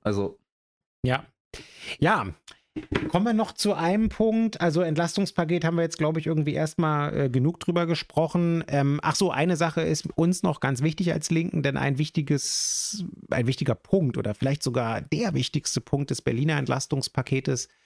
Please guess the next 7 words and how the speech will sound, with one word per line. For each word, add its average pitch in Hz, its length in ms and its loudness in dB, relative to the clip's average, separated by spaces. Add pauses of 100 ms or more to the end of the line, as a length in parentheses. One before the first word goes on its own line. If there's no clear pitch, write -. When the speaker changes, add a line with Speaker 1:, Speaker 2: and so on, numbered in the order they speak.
(540)
Speaker 2:
ist, 156 300 2
dass - 260 0
wir 131 280 0
auch 127 420 0
einen, 120 680 2
ähm, 110 380 0 (360)
Härtefallfonds 139 1160 0